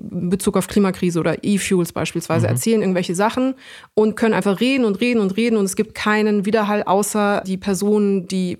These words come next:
Speaker 1: jetzt im Falle von Maischberger beispielsweise, wo Luisa Neubauer eben mit Markus Blome über Import-Export-Werte Deutschlands in Bezug auf die Energie-, äh, Versorgung diskutiert hatte und sie eben die ganze Zeit gesagt hat, es ist faktenwidrig, was sie sagen. Das stimmt einfach nicht. Und er dann die ganze Zeit gekontert hat, doch, das stimmt, was ich sage.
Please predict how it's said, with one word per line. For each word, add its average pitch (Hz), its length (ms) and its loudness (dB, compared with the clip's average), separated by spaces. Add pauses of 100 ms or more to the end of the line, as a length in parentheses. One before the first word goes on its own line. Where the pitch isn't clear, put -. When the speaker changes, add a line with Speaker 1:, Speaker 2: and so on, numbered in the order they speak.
(280)
Speaker 1:
jetzt - 240 -6
im 170 320 -2
Falle 180 260 -2
von 165 280 -4
Maischberger 196 560 0
beispielsweise, 180 600 -4
wo 185 60 -10
Luisa 175 240 -2
Neubauer 185 500 0
eben 175 240 -2 (240)
mit 175 120 -2
Markus 175 280 -2
Blome 180 400 0 (340)
über 170 580 2
Import-Export-Werte 175 1600 0
Deutschlands 170 460 -2
in 165 80 -4
Bezug 165 260 -10
auf 160 200 -4
die - 80 -8
Energie-, 170 420 -2 (480)
äh, 175 80 -2
Versorgung 170 540 0
diskutiert 190 560 -2
hatte 247 200 0
und 190 120 0
sie 190 200 0
eben 214 180 0
die 190 60 -2
ganze 190 180 0
Zeit 202 120 -2
gesagt 185 240 -2
hat, 185 120 -6
es - 120 -8
ist 185 160 -8
faktenwidrig, 185 720 -2
was 180 120 -4
sie 202 80 0
sagen. 226 240 0
Das 170 100 -6
stimmt 262 460 -2
einfach 175 320 -4
nicht. 247 240 0
Und - 140 -2
er 214 120 2
dann 233 120 2
die 180 60 -2
ganze 165 200 -4
Zeit 185 160 -2
gekontert 180 380 -4
hat, 214 220 -2
doch, - 140 -8
das 175 160 -6
stimmt, 285 300 -2
was 175 140 -8
ich 165 100 -10
sage. 175 360 -2